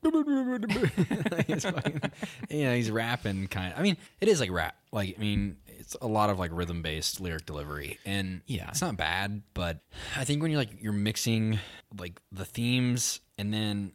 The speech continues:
Speaker 1: the lyricism plus, like, uh, the delivery, like, the tempo and the tone of the, of the music, it,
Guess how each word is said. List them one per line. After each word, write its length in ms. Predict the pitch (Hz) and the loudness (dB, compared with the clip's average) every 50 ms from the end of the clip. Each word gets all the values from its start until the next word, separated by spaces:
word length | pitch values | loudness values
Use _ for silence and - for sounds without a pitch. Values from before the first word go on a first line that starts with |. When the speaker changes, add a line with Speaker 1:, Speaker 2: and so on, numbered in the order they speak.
| _ _ _ | _ _ _
Speaker 1:
the 160 | 98 98 95 | -12 -10 -8
lyricism 760 | 92 101 107 113 113 - - 113 101 113 110 110 107 104 101 - _ _ | -4 -2 0 2 2 2 2 2 2 2 2 0 0 -4 -6 -12 _ _
plus, 320 | - - 123 120 117 - | -10 -6 -2 0 0 0
like, 360 | 120 117 110 104 98 - - - _ _ _ _ | 2 2 0 0 -2 -4 -12 -18 _ _ _ _
uh, 140 | 104 110 104 101 | -12 -12 -10 -6
the 100 | 107 107 | -6 -4
delivery, 840 | 95 98 90 85 95 110 113 113 117 120 117 113 113 113 110 110 - - _ | -2 -2 -4 -2 -2 -4 -2 0 0 2 2 2 2 0 -2 -4 -8 -12 _
like, 180 | - 95 90 - | -12 -12 -10 -10
the 100 | - - | -12 -14
tempo 720 | - - - 127 120 - 117 120 120 117 113 113 107 - - _ | -8 -4 -4 -4 0 2 2 4 4 4 4 2 0 -4 -10 _
and 240 | 98 95 92 92 - - _ | -12 -12 -12 -12 -14 -14 _
the 80 | - 113 | -12 -10
tone 340 | - - - - 131 135 131 | -10 -10 -8 -4 -2 -2 0
of 100 | 120 104 | 0 -2
the, 80 | 98 98 - - | -4 -6 -6 -8
of 140 | - 104 98 | -8 -6 -6
the 60 | 95 92 | -4 -4
music, 360 | 98 107 110 110 113 107 - | -2 -2 0 0 0 0 -2
it, 160 | 104 - - | -6 -10 -10